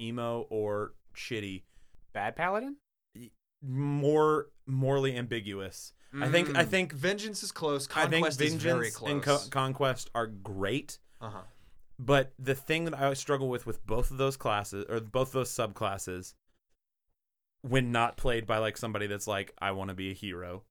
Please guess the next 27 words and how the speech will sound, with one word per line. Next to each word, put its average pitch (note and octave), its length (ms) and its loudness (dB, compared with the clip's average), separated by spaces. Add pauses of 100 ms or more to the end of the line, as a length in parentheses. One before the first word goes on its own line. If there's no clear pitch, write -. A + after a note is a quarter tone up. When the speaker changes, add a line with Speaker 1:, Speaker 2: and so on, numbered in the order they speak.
Speaker 3:
Yeah. G2 80 -2
Speaker 1:
right? G2 180 -6 (680)
Which D#3+ 220 -6
generally, D3+ 420 2
if C3 80 -2
you're B2 80 -4
playing A2+ 200 0
a G#2+ 40 -10
paladin, G2 480 -2
you C3 120 -16 (180)
kinda F#2 200 -8
wanna F#2+ 120 -4
Speaker 3:
Some C3 200 0
Speaker 1:
be A2+ 60 -2
a G2+ 40 -4
hero. F#2+ 120 -4
Speaker 3:
form A2+ 240 -4
of F#2 100 -12
hero. F#2+ 360 -12 (160)
Speaker 2:
Uh, D3 40 -6
yeah, A#2+ 80 -8
Speaker 3:
Anti- A2+ 360 -4
Speaker 2:
to C#3+ 60 2
Speaker 1:
But D#3 140 10
Speaker 2:
some D3+ 160 2
extent, D2+ 420 -12
yeah. F2 160 -14